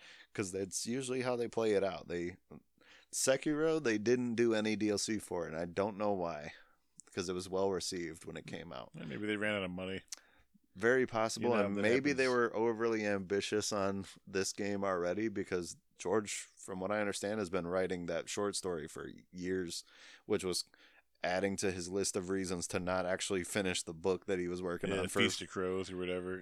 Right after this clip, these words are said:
Speaker 2: Like,
Speaker 1: Yeah.
Speaker 2: ugh.
Speaker 1: But, uh, no, I th-,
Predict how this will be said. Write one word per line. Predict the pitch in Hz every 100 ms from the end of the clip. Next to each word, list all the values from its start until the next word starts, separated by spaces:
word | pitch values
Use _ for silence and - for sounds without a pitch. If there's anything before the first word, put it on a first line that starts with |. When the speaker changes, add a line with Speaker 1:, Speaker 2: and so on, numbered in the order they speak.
| 95
Speaker 2:
Like, | 92
Speaker 1:
Yeah. | 92 90 - - - - - _ -
Speaker 2:
ugh. | - 85 - 101 95
Speaker 1:
But, | 104 98
uh, | 98 95 90 - _ - - _ _ _ _
no, | 87
I | 87 101
th-, | -